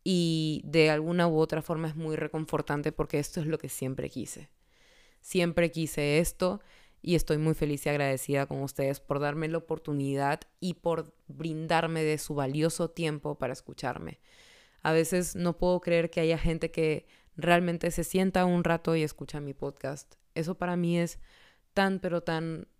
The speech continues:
reconfortante, es tan, tan bonito y, y yo me siento tan agradecida con cada uno de ustedes. No sé,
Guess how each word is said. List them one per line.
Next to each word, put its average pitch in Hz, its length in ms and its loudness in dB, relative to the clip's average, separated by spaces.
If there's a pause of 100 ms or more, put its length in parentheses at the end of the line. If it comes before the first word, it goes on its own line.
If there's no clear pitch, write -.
(100)
reconfortante, 165 840 -4
es 151 80 -6
tan, 170 360 -4 (160)
tan 185 240 0
bonito 180 460 0
y, 180 80 0
y 156 180 -6
yo 175 140 0
me 185 100 0
siento 175 280 -2
tan 170 160 -2
agradecida 151 580 0
con 156 140 -6
cada 147 220 -4
uno 143 200 -6
de 143 60 -6
ustedes. 139 560 -6 (680)
No 180 220 -2
sé, 170 340 -4